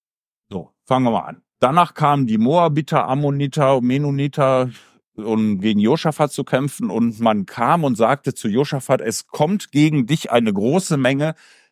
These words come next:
von jenseits des Salzmeers von Edom, und siehe,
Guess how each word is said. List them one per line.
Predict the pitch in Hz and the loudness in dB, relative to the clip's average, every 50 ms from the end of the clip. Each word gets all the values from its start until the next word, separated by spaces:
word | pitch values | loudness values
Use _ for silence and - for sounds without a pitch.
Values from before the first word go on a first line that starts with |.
| _ _ _ _ - | _ _ _ _ -2
von | 123 117 113 | 0 2 4
jenseits | 113 131 151 151 139 135 131 127 - - | 4 2 2 4 4 2 2 0 -2 -6
des | - 101 - | -6 -4 0
Salzmeers | - 101 107 127 135 - - - 120 120 110 - | 2 2 2 2 0 -2 -2 -2 0 0 0 0
von | - 98 92 | -4 -4 -4
Edom, | 87 104 113 131 143 160 151 139 | -2 -2 0 2 2 2 2 2
und | 127 117 104 | 0 -2 -4
siehe, | - - 107 117 139 160 170 175 170 | -4 -4 -4 -2 0 0 0 0 -2